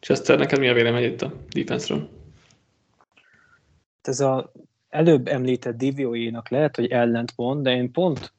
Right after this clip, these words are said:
Speaker 2: egy ilyen inverse Bengals-t érzek ebben a Steelers-ben. Tehát, hogy míg a Bengals csapatként jó, kevés egyéni, ö, hozzáadott értékkel, mármint játékostól,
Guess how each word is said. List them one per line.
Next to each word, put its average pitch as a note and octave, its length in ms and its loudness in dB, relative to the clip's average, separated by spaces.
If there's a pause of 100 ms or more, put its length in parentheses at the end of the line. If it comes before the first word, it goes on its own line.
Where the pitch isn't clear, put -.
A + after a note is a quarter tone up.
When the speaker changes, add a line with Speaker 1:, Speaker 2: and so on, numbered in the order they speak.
(120)
Speaker 2:
egy A2+ 120 -4
ilyen B2 160 4
inverse A#2+ 480 4
Bengals-t A#2 500 -2
érzek A#2+ 580 -2
ebben A2+ 300 -4
a A#2+ 60 -4
Steelers-ben. A2+ 1000 -2
Tehát, A#2+ 280 0
hogy A#2+ 200 0 (380)
míg B2+ 160 2
a A#2+ 80 6
Bengals C#3+ 560 2
csapatként A#2+ 720 0
jó, B2+ 340 0 (120)
kevés A#2 640 0
egyéni, A2+ 720 0 (220)
ö, A2 220 -4
hozzáadott A2 600 0
értékkel, C3 800 -2 (360)
mármint A2 320 -6
játékostól, C#3 840 0